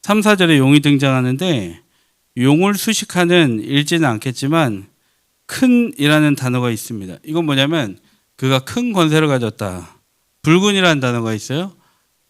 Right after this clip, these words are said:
불군은 지옥과 피 흘림, 잔인한 살생을, 어, 뜻하기도 합니다.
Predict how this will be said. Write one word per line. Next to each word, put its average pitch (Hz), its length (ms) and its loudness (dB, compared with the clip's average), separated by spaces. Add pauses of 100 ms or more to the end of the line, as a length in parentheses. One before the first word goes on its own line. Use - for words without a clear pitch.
(120)
불군은 160 760 0 (1300)
지옥과 147 540 0
피 - 160 -4
흘림, 120 460 0 (640)
잔인한 127 460 0
살생을, 120 800 -2 (800)
어, 117 100 -8
뜻하기도 139 580 -4
합니다. 123 400 -8